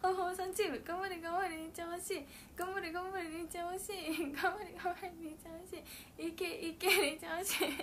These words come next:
ありがとう。<laughs> あー。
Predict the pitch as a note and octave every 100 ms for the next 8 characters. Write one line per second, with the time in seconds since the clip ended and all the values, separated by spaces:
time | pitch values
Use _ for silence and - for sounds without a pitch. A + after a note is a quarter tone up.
0 | - - - - - - - - - -
1 | - - - A#5 A#5+ - - D#4+ D4+ D#4+
2 | E4 E4+ D4+ D4 D4 C#4 C#4 - - -
3 | D#4 F4 F#4 C#4+ C#4+ D4 C#4+ C#4 - -
4 | - - - - - - - - - -
5 | - G#5+ G5 - - D#4+ D4 C4+ C4+ C4
6 | C#4 D#4 - C#4